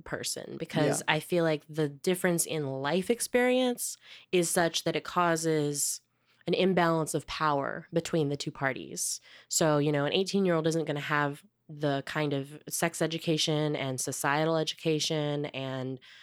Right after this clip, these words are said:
Speaker 1: you know,
Speaker 2: Life
Speaker 1: life
Speaker 2: experience.
Speaker 1: experience, consent knowledge, like, that someone of a significantly higher age would. So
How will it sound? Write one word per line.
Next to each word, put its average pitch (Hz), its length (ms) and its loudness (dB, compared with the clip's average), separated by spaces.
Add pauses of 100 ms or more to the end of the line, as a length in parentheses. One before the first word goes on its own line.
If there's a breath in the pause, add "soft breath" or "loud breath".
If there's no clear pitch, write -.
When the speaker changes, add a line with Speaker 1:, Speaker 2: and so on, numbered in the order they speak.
(240 loud breath)
Speaker 1:
you 151 120 0
know, 139 80 2
Speaker 2:
Life 143 180 4
Speaker 1:
life 131 80 -2
Speaker 2:
experience. 151 600 2
Speaker 1:
experience, 170 480 2
consent 151 600 0
knowledge, 160 720 4
like, 147 260 0 (320 loud breath)
that 147 520 2 (100)
someone 160 400 2
of 147 140 0
a 143 80 0
significantly 143 540 -4
higher 139 260 -2
age 156 240 2
would. - 240 -8
So 156 380 4